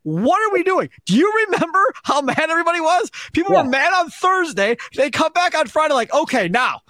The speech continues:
Speaker 1: here we go. Get a wide receiver for Aaron." And they go A J Dillon, and people lost their minds. Like, what are they doing? But, I mean, so there's no
Speaker 2: Here's
Speaker 1: way he would have traded up for Taylor. No chance.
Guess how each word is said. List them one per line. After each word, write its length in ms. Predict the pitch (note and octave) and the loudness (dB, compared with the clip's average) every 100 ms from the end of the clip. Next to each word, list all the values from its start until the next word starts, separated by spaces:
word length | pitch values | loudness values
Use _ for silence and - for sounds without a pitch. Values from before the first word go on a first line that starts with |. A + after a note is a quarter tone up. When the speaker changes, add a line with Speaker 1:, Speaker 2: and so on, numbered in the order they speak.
| _ | _
Speaker 1:
here 120 | - D#4 | -2 0
we 100 | C4+ | 2
go. 180 | G3 | -2
Get 220 | B2 D3+ D#4 | -2 -2 0
a 40 | |
wide 240 | D4+ D4 | 2 2
receiver 340 | D4 A3+ C4 C4+ | 0 -2 -2 -2
for 160 | C4+ C4 | -2 0
Aaron." 320 | C4 G#3+ F3 - - | 0 0 -2 -8 -6
And 100 | G#3+ | -2
they 100 | A#3 | 0
go 200 | G#3+ G#3+ - | 0 0 0
A 200 | A#3+ C#4+ | -2 0
J 240 | C4+ C#4 | 0 -2
Dillon, 340 | G#3+ G#3+ G3 G3+ | 0 0 0 0
and 140 | F#3 | -4
people 380 | D3 A3+ G#3+ G3+ | -2 -4 0 2
lost 320 | E3+ E3+ E3+ | 2 0 0
their 140 | F3 D3+ | -2 -2
minds. 280 | B2+ B2+ | -2 -2
Like, 120 | C#3+ C3 | -4 -2
what 380 | D3+ E3+ F3+ | 0 2 0
are 120 | F3+ E3+ | 0 -2
they 160 | D#3+ | -2
doing? 340 | D3+ D#3 A#2+ A2 _ _ _ | -2 -2 -4 -8 _ _ _
But, 200 | E3 - _ _ - | -6 -6 _ _ -6
I 60 | |
mean, 140 | D#3 D3 | -4 -2
so 120 | A#3 | 0
there's 220 | C#4 G#3 | 0 0
no 80 | C4+ | 2
Speaker 2:
Here's 100 | C4+ | 2
Speaker 1:
way 160 | F#3+ | 0
he 100 | D#3 | -2
would 80 | G3+ | -2
have 60 | D#3+ | -4
traded 280 | - F3 D#3+ | -2 -2 -2
up 100 | - | -6
for 100 | B2+ | -8
Taylor. 320 | C3 G2+ - | -8 -8 -8
No 180 | C3+ C#3 | -4 -4
chance. 340 | - - - | -6 -16 -20